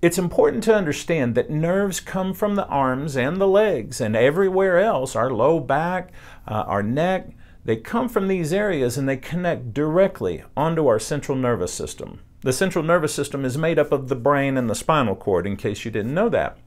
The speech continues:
When information comes in from these areas, anywhere in the body really, the brain must make decisions about how important those signals really are.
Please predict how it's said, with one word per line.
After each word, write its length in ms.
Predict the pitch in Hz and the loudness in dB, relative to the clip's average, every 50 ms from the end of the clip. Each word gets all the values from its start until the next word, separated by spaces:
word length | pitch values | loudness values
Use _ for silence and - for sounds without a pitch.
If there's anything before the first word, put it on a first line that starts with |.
| - - - - - - - - - - - - - - - - - - - - | -20 -20 -20 -20 -20 -20 -20 -20 -20 -20 -20 -20 -20 -18 -18 -18 -18 -20 -14 -6
When 180 | - 135 143 165 | -2 0 2 2
information 640 | 196 214 214 - 220 208 202 202 185 - 196 190 | 2 2 2 2 2 2 2 0 0 -2 -2 -4
comes 420 | - - 208 208 202 180 156 - - | -4 -2 -2 0 0 0 -2 -4 -6
in 360 | - 220 240 233 226 202 180 | -2 -2 0 0 0 -2 -2
from 240 | - - 170 160 151 | -2 -2 -2 -2 0
these 300 | 143 143 127 120 107 101 | 0 0 0 0 0 2
areas, 560 | 117 104 95 92 90 87 85 90 113 147 143 120 110 - - 117 - - | 2 4 4 4 2 2 2 0 0 0 -2 -6 -8 -10 -12 -16 -10 -6
anywhere 480 | 160 196 233 202 113 92 101 95 92 92 - - | -2 -2 0 0 0 0 2 2 2 2 0 -2
in 140 | - 120 104 | -4 -4 -2
the 80 | 95 87 | -2 0
body 340 | 95 92 90 87 90 90 | 0 0 0 0 -2 -4
really, 380 | 85 87 90 87 104 131 165 - - - - - - - - | -4 -4 -4 -4 -4 -6 -8 -10 -16 -20 -18 -18 -16 -8 -2
the 140 | 117 139 131 | 0 0 4
brain 400 | 139 180 196 208 214 208 175 135 | 4 4 4 4 4 2 0 0
must 420 | 131 135 151 180 220 - - - | 0 2 2 0 0 -2 -4 -4
make 280 | 175 185 190 - - 131 | -2 -2 -2 -2 -4 -4
decisions 680 | 131 127 - - 233 269 226 147 - 104 110 143 - | -6 -4 -4 -2 -2 -2 -2 -2 -2 -2 -4 -2 -2
about 400 | - 143 151 160 156 160 - - | -4 -2 0 0 0 0 -2 -4
how 220 | - 220 247 330 294 | -4 -4 -2 0 -2
important 480 | 190 - - 247 247 202 151 143 123 | -2 -2 2 2 2 4 2 0 0
those 220 | 110 117 117 - - | 0 0 0 0 0
signals 420 | - 147 143 143 135 131 110 - | -2 -2 -2 -2 -2 -4 -4 -4
really 460 | 107 113 139 190 196 175 156 135 - | -4 -4 -2 0 2 2 2 2 4
are. 340 | 160 175 135 80 - - | 4 4 4 2 0 -2